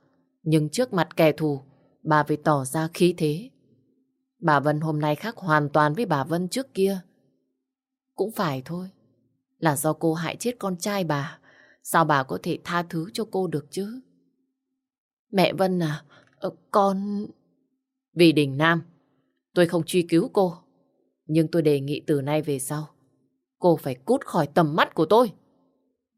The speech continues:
Lời lẽ sắc bén kia khiến cho người ta đau lòng.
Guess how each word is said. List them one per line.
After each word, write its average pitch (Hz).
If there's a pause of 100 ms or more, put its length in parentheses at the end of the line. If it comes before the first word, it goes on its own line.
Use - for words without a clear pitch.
(760)
Lời 147
lẽ 151
sắc -
bén 151
kia 165 (240)
khiến 170
cho 233
người 151
ta 190
đau 208
lòng. 143